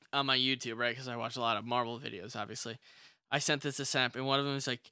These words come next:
uh, the title is, "Guys, Far From Home is so good." And then the next one is, "Spider-Man No Way Home isn't what you think. It won't be that good." And then <laughs> the last one is,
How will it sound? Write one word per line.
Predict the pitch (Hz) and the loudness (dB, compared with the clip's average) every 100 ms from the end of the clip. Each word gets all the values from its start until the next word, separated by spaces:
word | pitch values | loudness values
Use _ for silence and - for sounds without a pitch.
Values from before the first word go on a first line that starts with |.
| _ _ _ _ _ _ - | _ _ _ _ _ _ -6
uh, | 156 160 | -2 -2
the | 151 | 0
title | 160 143 135 | 4 4 4
is, | - | 6
"Guys, | 160 143 110 - | 12 12 12 6
Far | - 156 143 | 4 6 8
From | 165 | 4
Home | 165 147 135 | 4 4 2
is | |
so | - 143 135 | 2 4 4
good." | 131 123 101 | 2 0 -2
And | 123 156 | -2 0
then | 143 | 0
the | |
next | 135 135 - | 2 0 0
one | 135 | 0
is, | 131 131 - - - - - _ | 2 2 -2 -8 -20 -20 -20 _
"Spider-Man | - - 170 170 147 135 131 131 - _ | -8 6 8 10 8 6 4 0 -6 _
No | 143 147 151 | -2 2 4
Way | 156 143 | 6 6
Home | 147 139 135 123 | 6 4 2 2
isn't | 147 143 139 | 0 0 -2
what | 139 | -2
you | 123 127 | -4 -4
think. | 135 120 113 | -2 -2 -2
It | 123 | -6
won't | 131 127 | -6 -2
be | 135 | 0
that | 131 123 - | 2 2 2
good." | 127 110 - | 0 -2 0
And | 143 135 | 2 4
then | 147 214 - - 160 | 4 4 0 -8 -8
<laughs> | - - - | -8 -10 2
the | |
last | 160 156 160 | 8 8 8
one | 170 | 2
is, | 156 | 2